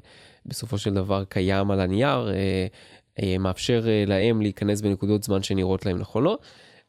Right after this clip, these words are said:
אה, אבל מעבר לזה, אני חושב שגם, אה, ניצול ההזדמנויות שלהם בתיווך, זה לא רק נכון לסכסוך הישראלי-ערבי, הם גם רואים את, לפעמים את התמונה הגדולה של מה האינטרס שלהם.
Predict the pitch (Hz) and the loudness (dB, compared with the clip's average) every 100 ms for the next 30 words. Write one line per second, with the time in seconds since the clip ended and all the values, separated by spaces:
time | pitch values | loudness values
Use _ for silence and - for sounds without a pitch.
0 | _ 113 104 101 101 - 110 170 180 175 | _ 0 2 2 0 -2 0 2 4 2
1 | 175 160 151 127 123 - 147 - 123 127 | 2 2 2 0 0 -2 0 -2 0 2
2 | 135 139 139 139 135 131 131 127 117 - | 2 2 4 4 4 4 4 2 0 2
3 | 170 147 123 117 117 131 143 135 110 85 | 4 4 2 4 4 2 2 0 2 2
4 | 151 147 147 120 117 117 117 - - 104 | 2 4 2 0 0 2 0 -2 -6 -2
5 | 117 160 - 123 110 113 135 127 120 120 | 2 2 2 0 2 4 4 2 0 -4
6 | - 117 110 104 101 110 - 117 107 101 | 0 2 2 2 0 -4 -4 -2 -2 -4
7 | 104 104 107 151 202 - - - - - | -2 0 0 0 -2 -4 -18 -20 -6 0
8 | 113 113 113 131 131 123 120 110 117 113 | 2 2 2 2 2 0 -2 -2 0 0
9 | 117 - 107 104 104 101 101 104 101 98 | -2 -2 0 0 2 0 0 0 0 0
10 | 98 98 98 - 98 95 | 0 0 -2 0 0 0